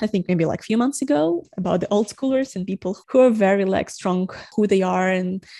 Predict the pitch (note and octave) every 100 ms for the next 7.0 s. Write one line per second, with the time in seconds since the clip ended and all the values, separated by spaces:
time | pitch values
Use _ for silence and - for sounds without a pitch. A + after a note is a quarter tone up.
0 | - - F#3 F#3+ F#3+ F#3+ F3+ F3 F3+ F3+
1 | F3+ F#3+ F#3 F#3+ F#3 F#3 G3+ F#3 F3+ F3+
2 | F#3 F3 F3+ F#3 F3+ E3+ E3+ F3 F3 -
3 | F3 E3+ F3 F3 G3 G3+ A#3 A3 G#3 F#3
4 | _ - F3+ F#3 F3+ F3 F3 F3+ F3 E3
5 | G#3 - - F3 E3+ E3+ E3+ - F#3 F#3
6 | F#3 F3+ F3 F3 F3 F#3 D3+ F3+ -